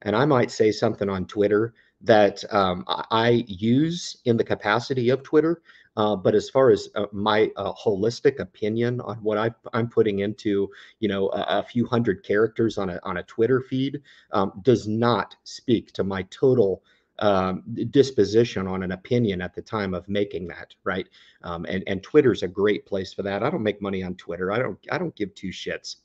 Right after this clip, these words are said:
to be honest with you. Um, I go in there and fire away. Uh,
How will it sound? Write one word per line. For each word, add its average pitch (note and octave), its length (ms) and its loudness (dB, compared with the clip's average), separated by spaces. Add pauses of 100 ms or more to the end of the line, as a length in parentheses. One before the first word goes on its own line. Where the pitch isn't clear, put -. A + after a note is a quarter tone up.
to G2+ 60 -12
be F#2+ 120 -6
honest F#2 280 -8
with F#2 160 -10
you. E2+ 140 -10 (380)
Um, D#2+ 240 -12
I C3 100 4
go C#3+ 220 4
in C3 80 4
there C3 100 4
and G#2+ 100 2
fire G#2+ 300 2
away. G2 460 0 (260)
Uh, D#2+ 300 -12